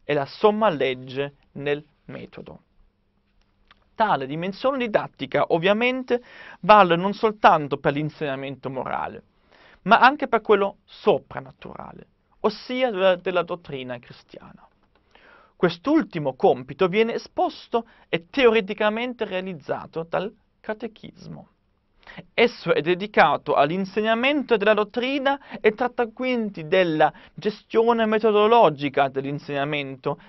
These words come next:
dei contenuti dogmatici della fede. Compito specifico all'interno della complessività dell'educazione tra unità e totalità. Così è da sottolineare proprio in questa po-, in prospettiva del catechismo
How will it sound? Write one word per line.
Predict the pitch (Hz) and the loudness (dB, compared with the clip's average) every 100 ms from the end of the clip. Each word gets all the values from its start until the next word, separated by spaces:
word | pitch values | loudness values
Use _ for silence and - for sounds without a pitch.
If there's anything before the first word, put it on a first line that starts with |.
| _ | _
dei | 160 220 | -2 -2
contenuti | 220 226 220 220 208 180 160 - 175 | 0 -4 -4 -6 -4 -4 -6 -10 -8
dogmatici | 170 151 127 110 - 135 127 - 131 | -6 -6 -6 -8 -10 -12 -10 -10 -4
della | 135 139 | -2 -2
fede. | - 117 - - - _ _ - - _ | -6 -12 -12 -16 -20 _ _ -20 -20 _
Compito | 302 302 269 247 | 0 0 0 -2
specifico | 240 262 - - 262 185 165 139 143 | -2 -8 -8 -8 -6 -6 -8 -6 0
all'interno | 120 165 190 - 240 233 214 | 0 0 -8 0 0 2 2
della | 208 | 0
complessività | 208 214 190 175 - 143 135 131 175 202 220 - - _ | 0 -4 -2 -8 -6 -12 -12 0 2 2 -4 -20 -20 _
dell'educazione | - 170 160 151 139 131 - 202 208 208 | -6 -2 -2 -4 -6 -8 -6 2 2 2
tra | 196 160 | -4 -8
unità | 131 139 - 170 185 190 _ _ _ | -10 -10 -2 0 0 -2 _ _ _
e | 165 | -10
totalità. | 165 139 135 123 - - _ _ _ _ _ _ _ _ - - _ - | -6 -4 -4 -8 -12 -16 _ _ _ _ _ _ _ _ -20 -20 _ -4
Così | 226 220 - 233 | -4 -4 -6 -4
è | - 170 | 0 2
da | 165 | 2
sottolineare | 190 165 170 170 180 190 139 135 | 2 -2 -2 -6 2 4 4 2
proprio | - 220 226 - 139 | 2 2 2 0 -6
in | |
questa | 151 185 175 - 135 | 0 -2 -2 -6 -8
po-, | - | -6
in | - 147 | -8 -8
prospettiva | 139 180 - 175 - 190 135 | -4 -4 -4 -8 -6 -6 -4
del | 127 | -6
catechismo | 123 139 170 170 233 233 233 247 247 | -8 -12 -12 -10 -8 -8 -6 -6 -6